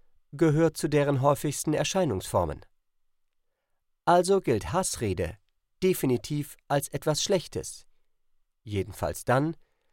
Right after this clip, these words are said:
wenn sie gegen jene Gruppen angewandt wird, die im westlichen Polit-Mainstream als schützenswert angesehen werden. Die Russen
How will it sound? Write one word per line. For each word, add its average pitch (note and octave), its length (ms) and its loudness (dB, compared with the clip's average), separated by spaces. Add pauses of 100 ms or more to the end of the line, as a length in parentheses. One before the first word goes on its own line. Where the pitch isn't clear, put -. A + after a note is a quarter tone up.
(300)
wenn E3+ 200 6
sie D#3+ 160 -2
gegen E3 260 2
jene G3 300 -2
Gruppen C3+ 380 0
angewandt A#2+ 640 0
wird, D3 300 2 (300)
die D3 260 -2
im C3+ 180 2
westlichen A2 540 -2
Polit-Mainstream C#3+ 1000 0 (480)
als D#3 280 0
schützenswert A2 720 -2
angesehen G2 560 -4
werden. F#2 320 -4 (720)
Die G#2 240 -2
Russen - 480 -2